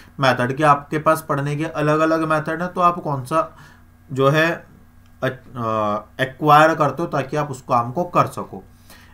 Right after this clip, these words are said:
एस्टिमेटेड कैश इनफ्लो और आउटफ्लो, बजट, भाई कैश का इनफ्लो और आउटफ्लो तो बजट में ही होगा, इसके अलावा तो कहीं होगा नहीं।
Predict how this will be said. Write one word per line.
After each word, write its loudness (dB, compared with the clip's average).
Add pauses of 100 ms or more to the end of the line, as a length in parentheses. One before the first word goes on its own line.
(120)
एस्टिमेटेड 0
कैश 0
इनफ्लो -4
और 0
आउटफ्लो, -2 (400)
बजट, 0 (1500)
भाई 0
कैश 2
का 4
इनफ्लो 0
और 4
आउटफ्लो 0
तो -2
बजट 0
में -4
ही -4
होगा, -2
इसके -8
अलावा -2
तो -4
कहीं -2
होगा 2
नहीं। -4